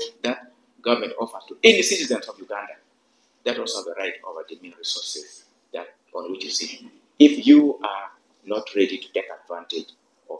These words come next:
those opportunities. So to end for you,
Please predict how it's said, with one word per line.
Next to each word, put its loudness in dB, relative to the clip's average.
those -12
opportunities. -16
So 2
to 6
end 4
for 4
you, 2